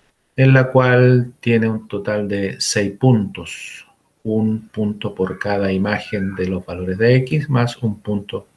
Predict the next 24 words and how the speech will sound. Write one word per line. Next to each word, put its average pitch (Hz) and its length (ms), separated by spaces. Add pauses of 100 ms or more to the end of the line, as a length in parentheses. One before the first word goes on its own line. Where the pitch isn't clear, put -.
(520)
por 101 160
el 92 160
gráfico. - 500 (1600)
Eh, 107 420
el 107 80
nivel 113 220
de 113 60
exigencia 113 560
en 110 60
el 98 120
caso 107 320
de 104 120
matemática 135 600 (160)
es 113 160
de 104 120
un 101 140
sesenta 98 520
por 131 180
ciento, 156 520 (520)
de 107 60
un 104 100
total 98 300
de 101 100
veinte. 110 540